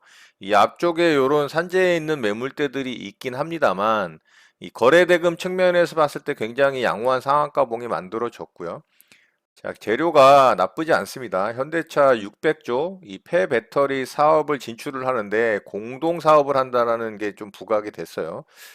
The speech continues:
자, 재료는 좀 괜찮고요. 분봉상의 움직임도 나쁘지 않았습니다. 좀 강하게 친 이후에 조정 없이 횡보를 하다가 또 요런 자리 돌파를 하면서, 예, 오후장에 강하게 상한가에 잘 굳혔습니다.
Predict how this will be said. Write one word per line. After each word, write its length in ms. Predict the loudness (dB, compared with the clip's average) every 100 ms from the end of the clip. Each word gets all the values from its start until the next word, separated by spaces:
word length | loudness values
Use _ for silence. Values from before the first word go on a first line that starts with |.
| _
자, 100 | -16
재료는 540 | -12 -6 -4 0 0 -2
좀 140 | -4
괜찮고요. 680 | -6 -6 -6 -4 -4 -4 -4
분봉상의 680 | -10 -10 -10 -2 -2 -2 -4
움직임도 680 | -6 -8 -10 -10 -10 -8 -8
나쁘지 420 | -8 -10 -8 -6
않았습니다. 600 | -6 -8 -12 -16 -16 -16 _ _ _ _ -20
좀 80 |
강하게 520 | -2 4 6 6 4 0
친 280 | -2 -2
이후에 680 | -2 -2 0 2 2 0 -4
조정 420 | -10 -6 0 2 0
없이 380 | -4 -8 -8 -8
횡보를 480 | -8 -4 -2 0
하다가 640 | 2 2 2 4 2 0 -8 _ _ _ -12
또 120 | -8
요런 240 | -6 -2
자리 220 | 2 2
돌파를 460 | 0 -6 0 0 2
하면서, 600 | -2 -2 -2 -2 -2 -10 -14
예, 60 |
오후장에 500 | -10 -10 -6 -6 -6
강하게 400 | -8 -4 -4 -4
상한가에 460 | -4 -2 -2 -4 -4
잘 300 | -8 -10 -10
굳혔습니다. 680 | -10 -8 -8 -10 -14 -14